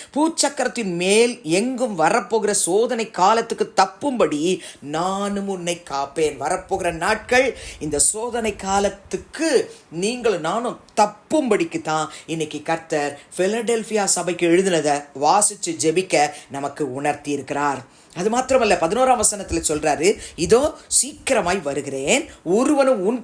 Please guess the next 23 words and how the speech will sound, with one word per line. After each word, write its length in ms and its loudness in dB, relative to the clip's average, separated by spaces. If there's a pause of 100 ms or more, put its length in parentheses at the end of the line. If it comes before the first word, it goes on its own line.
கிரீடத்தை 680 2 (380)
எடுத்துக்கொள்ளாதபடிக்கு 1300 2 (200)
உனக்குள்ளதை 840 2
பற்றி 220 -2
கொண்டிரு." 600 0
இந்த 140 -4
சத்தத்தை 420 -2
கேட்கிற 320 0
தகப்பனே, 440 -4
தாயே, 360 2
சகோதரனே, 400 -2
சகோதரியே, 440 2 (220)
மகனே, 320 2
மகளே, 320 4
நீங்களும் 540 2
நானும், 440 2
கர்த்தராகிய 380 0
இயேசு 320 0
கிறிஸ்து 320 -2
சீக்கிரமாய் 440 0
வரப்போகிறார். 840 2 (220)
அவருடைய 600 4
நாளிலே 480 -2